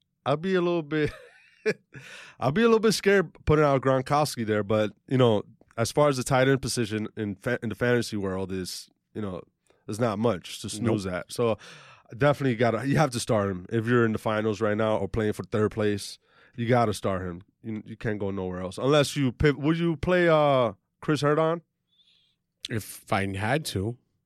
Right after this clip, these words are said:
Speaker 2: unless I'm a guy that had, like, Kyle Rudolph on my bench, and I'll put <laughs> Kyle Rudolph in there. I mean, if I had no better option, I like him better. I like him better though in, uh, daily. I mean, like, I trust Ian Thomas more than I trust Herndon.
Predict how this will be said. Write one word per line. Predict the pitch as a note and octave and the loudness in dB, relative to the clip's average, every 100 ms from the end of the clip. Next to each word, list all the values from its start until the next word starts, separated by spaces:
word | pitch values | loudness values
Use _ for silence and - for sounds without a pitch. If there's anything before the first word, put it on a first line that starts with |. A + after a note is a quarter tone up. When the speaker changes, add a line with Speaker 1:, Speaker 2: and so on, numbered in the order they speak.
| _ - | _ -4
Speaker 2:
unless | G#2+ A#2 | -2 -2
I'm | A2+ | -2
a | |
guy | G#2+ G#2 | 0 0
that | G2+ | 0
had, | G#2 | -2
like, | G2+ | -4
Kyle | - G2 | -4 -6
Rudolph | F#2+ G2+ F#2 | -4 -4 -4
on | F#2+ | -6
my | F2+ | -6
bench, | G#2+ B2 - | -2 -2 -4
and | F#2+ | -6
I'll | F#2+ | -6
put | - C#3 | -4 -4
<laughs> | - | 0
Kyle | C#3 A#2+ | 2 2
Rudolph | C#3+ - B2+ - | 0 0 -4 -6
in | B2+ - - | -8 -10 -8
there. | C3+ - _ - - - - | -8 -8 _ -20 -18 -18 0
I | C#3+ | 4
mean, | F3 F3+ | 6 6
if | E3+ | 6
I | F3 | 6
had | F#3+ | 6
no | F#3+ F#3 | 4 4
better | F3 | 4
option, | D3+ D#3 - B2+ | 4 2 2 2
I | |
like | C#3+ D3 | 4 2
him | C#3+ | 2
better. | C#3+ C#3 C3+ C3 C3 B2 | 4 4 2 -2 -6 -4
I | B2+ | 0
like | D3 C#3 | 0 2
him | D3 | 2
better | B2+ C3 B2+ | 4 4 4
though | A#2+ A#2 A2+ | 4 2 0
in, | A#2+ A2+ G#2+ G#2 G2+ _ _ _ _ - - | -4 -6 -6 -10 -14 _ _ _ _ -14 -4
uh, | A2 G2 F#2+ D2+ - A#2+ | -2 -2 -4 -10 -16 -4
daily. | A2 A2 G2+ G2+ - | 0 0 0 -6 -8
I | A2+ | -6
mean, | A#2 A#2 | -2 0
like, | A#2 | 0
I | B2 | 0
trust | - C#3 - | 2 0 0
Ian | B2 A2 | -2 0
Thomas | A2+ G#2+ - | 0 0 -4
more | G2 F#2+ | -6 -6
than | G2 | -6
I | F#2+ | -6
trust | G#2 F#2+ - - - | -6 -8 -10 -18 -14
Herndon. | G2 F2+ F2 | -12 -10 -14